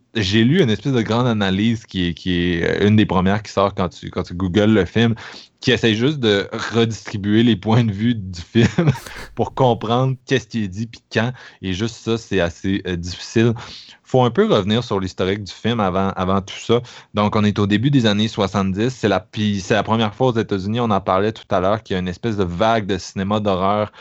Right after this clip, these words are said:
réalisé par des cinéastes noirs qui s'inscrit dans le courant plus global de la blaxploitation. Euh, bien sûr, vous devez connaître Shaft, Coffy, Pam Grier, euh,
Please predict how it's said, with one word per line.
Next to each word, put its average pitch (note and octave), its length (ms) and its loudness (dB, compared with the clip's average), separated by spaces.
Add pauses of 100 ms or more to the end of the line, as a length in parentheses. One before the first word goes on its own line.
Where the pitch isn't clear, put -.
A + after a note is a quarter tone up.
(140)
réalisé G#2 540 -2
par A2+ 220 -2
des G#2+ 100 -4
cinéastes G#2+ 540 -4
noirs G#2 460 -2 (280)
qui - 100 -12
s'inscrit G#2 400 -2
dans G#2+ 120 2
le G2 80 -4
courant G#2 400 -2
plus A2 180 -4
global G2+ 480 0
de G2 80 0
la F#2+ 160 0
blaxploitation. G2 1120 -4 (340)
Euh, F2 140 2
bien F#2 180 0
sûr, G2 260 -2 (120)
vous F2+ 240 -4
devez F#2 320 2
connaître F#2 420 0
Shaft, G#2+ 640 -2
Coffy, G#2 640 -4
Pam G2+ 300 -2
Grier, G2+ 480 -2 (440)
euh, E2+ 260 -2